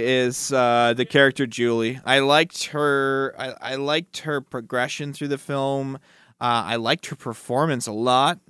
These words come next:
Um, you know, I, I liked seeing her go from, like, the, the, the, the, the shitty bitch of high school to kind of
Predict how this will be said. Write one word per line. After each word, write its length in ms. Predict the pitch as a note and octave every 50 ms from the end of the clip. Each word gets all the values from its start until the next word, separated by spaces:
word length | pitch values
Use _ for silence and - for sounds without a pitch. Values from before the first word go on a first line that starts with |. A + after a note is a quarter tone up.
| _ _ _ -
Um, 460 | C3 B2+ A#2+ A#2 A#2 A2+ A2+ B2+ C3+ _ _ _ _ _ _ _ _ _ _ _ _ _ _ _ _ _ - - -
you 120 | D3+ D3+
know, 140 | D3+ D#3 D#3+ E3 - -
I, 200 | - C#3+ D#3 D3 - -
I 100 | C#3+ D3
liked 220 | D#3 E3+ F3 -
seeing 300 | - - F3 E3+ D#3+ D3+
her 120 | D#3 D3
go 180 | C3+ C#3+ C#3+ C#3+
from, 240 | C#3 - D3 C#3 C3+
like, 300 | C3 B2+ B2 B2 - _
the, 560 | - A#2+ A#2 A#2 A#2 A#2 A#2+ A#2 A#2 A#2 G#2 -
the, 440 | A#2+ A2+ A2+ A2 A2+ A2+ A2+ A#2 A#2 _ _ _ _ _ _ _ _ _ _ _ _ _ _ _ _ _
the, 200 | - A#2+ A#2+ A#2 A#2 A#2 G#2 F#2
the, 380 | - A#2+ A2+ A2 A2 A2 A2 G#2
the 80 | G#2 A2+
shitty 560 | - - - D3 C#3+ C#3 C3 B2+ B2+ A#2+ A2+
bitch 240 | - B2+ B2 - C3
of 80 | A#2
high 180 | B2 B2+ B2 B2
school 400 | - - - C#3+ C3+ C3 C3 A#2+
to 340 | - - B2 A2+ A2+ A2 A2
kind 180 | - C#3 B2 A#2+
of 80 | A#2